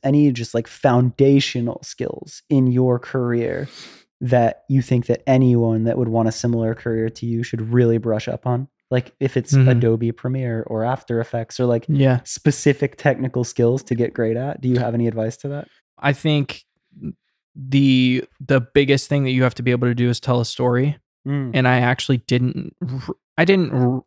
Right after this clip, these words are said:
Speaker 2: truly know how to do that for a while.
Speaker 1: Yeah.
Speaker 2: Um, I knew how to make something that was cool.
Speaker 1: Mm-hmm.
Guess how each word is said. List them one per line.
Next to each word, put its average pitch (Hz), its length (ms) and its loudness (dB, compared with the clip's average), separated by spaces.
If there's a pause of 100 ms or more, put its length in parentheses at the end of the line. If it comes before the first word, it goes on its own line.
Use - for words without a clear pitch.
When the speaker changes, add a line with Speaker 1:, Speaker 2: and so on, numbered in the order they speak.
Speaker 2:
truly 147 580 4
know 151 160 6
how 151 120 2
to 147 120 2
do 143 140 -2
that 151 200 0
for 160 220 0
a 156 60 2
while. 175 540 0
Speaker 1:
Yeah. 147 180 -4
Speaker 2:
Um, 135 440 2
I 127 100 0
knew 131 140 0
how 139 120 2
to 131 80 2
make 123 260 -2
something 127 420 -4
that 127 160 -2
was 123 420 -4 (640)
cool. 139 540 2 (100)
Speaker 1:
Mm-hmm. 147 300 -6